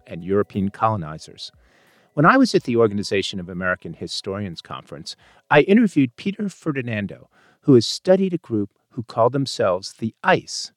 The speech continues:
spelled A I S. He says the Ais used the arrival of colonizers to grow their own sphere of control. And as he discovered, they weren't the only group waiting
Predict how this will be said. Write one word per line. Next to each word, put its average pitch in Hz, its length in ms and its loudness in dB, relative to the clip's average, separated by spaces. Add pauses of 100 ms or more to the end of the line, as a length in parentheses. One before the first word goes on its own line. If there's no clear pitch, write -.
spelled 104 500 2 (120)
A 117 160 2
I 101 200 2
S. - 400 -12 (760)
He 247 220 2
says 85 480 -2
the - 260 -10
Ais 175 400 2
used 120 320 0
the 101 120 -4
arrival 123 440 4
of - 140 -14
colonizers - 880 -4 (280)
to 113 120 -2
grow 165 400 6
their 147 240 6
own 143 300 4
sphere 82 420 -8
of 71 100 -16
control. - 500 -14 (360)
And 135 120 6
as 131 180 6
he 226 180 -4
discovered, 82 640 -8 (340)
they 123 140 4
weren't 147 480 2
the 127 200 -4
only 143 340 6
group 82 340 -10
waiting 80 320 -6